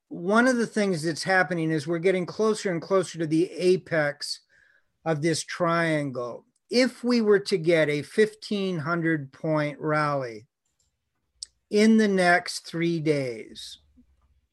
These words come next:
uh, that would put us back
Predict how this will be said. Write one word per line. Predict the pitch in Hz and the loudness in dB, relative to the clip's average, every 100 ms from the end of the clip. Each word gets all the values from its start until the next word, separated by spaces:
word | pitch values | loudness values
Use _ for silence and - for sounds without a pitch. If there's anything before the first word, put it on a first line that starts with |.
| _ _ _ _ _ _ | _ _ _ _ _ _
uh, | 170 165 165 | 2 2 4
that | 208 214 | 2 4
would | 208 151 | 2 2
put | 214 196 | 4 4
us | 156 | 2
back | 139 127 127 190 190 190 - - | -2 -6 0 4 4 2 -2 -10